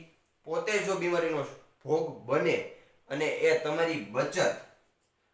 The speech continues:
આ તમારું જે કાંઈ સેવિંગ કરેલું છે એ બચત ખાલી ન થાય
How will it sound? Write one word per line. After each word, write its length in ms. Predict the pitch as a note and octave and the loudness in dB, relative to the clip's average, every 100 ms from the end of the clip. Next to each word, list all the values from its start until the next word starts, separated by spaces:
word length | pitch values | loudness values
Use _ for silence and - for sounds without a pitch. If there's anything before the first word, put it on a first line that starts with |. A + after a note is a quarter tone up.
| _ | _
આ 40 | - | -16
તમારું 400 | C3+ C#3+ D3 B2+ | -10 -8 -8 -6
જે 100 | C3+ | -6
કાંઈ 220 | D3+ C#3 | -6 -6
સેવિંગ 340 | C#3 E3 E3+ | -4 -2 -2
કરેલું 320 | D3 B2+ A2+ G#2+ | -2 -4 -4 -6
છે 120 | A#2+ | -6
એ 200 | C3 C3 | -6 -6
બચત 720 | B2 B2+ - F3 F3 - - | -4 -4 -2 -2 -2 -6 -14
ખાલી 520 | - - D3 F#3+ F#3+ | -10 2 2 4 4
ન 80 | F3 D#3+ - | 4 4 0
થાય 240 | G2+ G2 | -6 -8